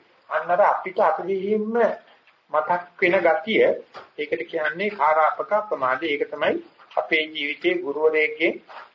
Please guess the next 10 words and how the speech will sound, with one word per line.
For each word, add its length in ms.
දැනෙන් 420
වෙන 280
දෙයකින් 420
පරිබාහිරව 800
ස්වච්ඡන්දව 800
අපිට 240
තේරෙන්න 340
පටන් 300
ගන්නවා 400
මං 160